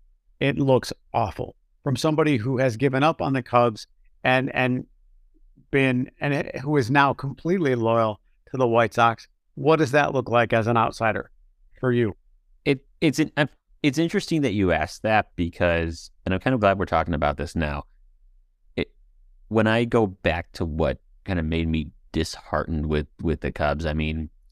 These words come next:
Speaker 2: I mean, you know more this, know this more than anybody. You know me for a long time, how gung-ho I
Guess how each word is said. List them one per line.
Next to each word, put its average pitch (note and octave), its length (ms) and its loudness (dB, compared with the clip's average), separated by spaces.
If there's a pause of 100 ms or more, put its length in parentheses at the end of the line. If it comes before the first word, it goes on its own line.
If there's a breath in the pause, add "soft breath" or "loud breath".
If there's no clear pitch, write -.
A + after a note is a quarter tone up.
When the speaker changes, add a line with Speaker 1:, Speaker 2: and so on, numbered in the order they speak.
(680)
Speaker 2:
I F2 40 -4
mean, F2 120 0
you A2+ 60 2
know D3 100 2
more C#2+ 160 -2
this, B1+ 320 -12
know E2 180 0
this D#2 200 -2
more E2+ 100 0
than D2 120 -2
anybody. E2 280 -2
You D#2+ 40 -2
know D#2+ 100 -2
me D#2 120 -4
for D#2+ 140 -6
a D2+ 60 -2
long C#2+ 160 -8
time, F#2+ 480 -4
how D#2 420 -4
gung-ho D#2+ 400 -2
I D#2+ 280 -4